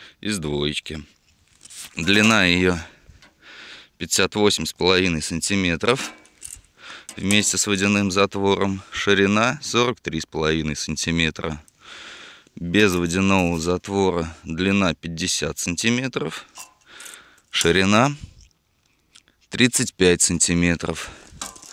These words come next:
Высота ее двадцать пять сантиметров.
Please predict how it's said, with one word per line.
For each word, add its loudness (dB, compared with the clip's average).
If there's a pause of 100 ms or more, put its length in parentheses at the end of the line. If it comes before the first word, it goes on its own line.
(540)
Высота 0
ее 0 (420)
двадцать 0
пять 0
сантиметров. -4